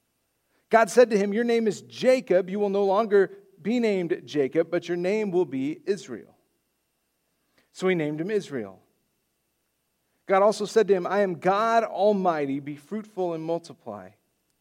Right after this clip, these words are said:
A nation, indeed an assembly of nations, will come from you, and kings will descend from you. I will give to you the land that I gave to Abraham and Isaac, and I will give the land to your future descendants."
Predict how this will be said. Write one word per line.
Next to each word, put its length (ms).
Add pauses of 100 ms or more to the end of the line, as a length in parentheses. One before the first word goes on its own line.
(500)
A 120
nation, 560
indeed 580
an 140
assembly 580
of 100
nations, 460
will 140
come 300
from 340
you, 340 (720)
and 180
kings 400
will 120
descend 400
from 220
you. 100 (1600)
I 60
will 80
give 200
to 100
you 60
the 100
land 260
that 80
I 100
gave 220
to 180
Abraham 400
and 80
Isaac, 460
and 80
I 60
will 100
give 480
the 120
land 440
to 120
your 140
future 560 (320)
descendants." 600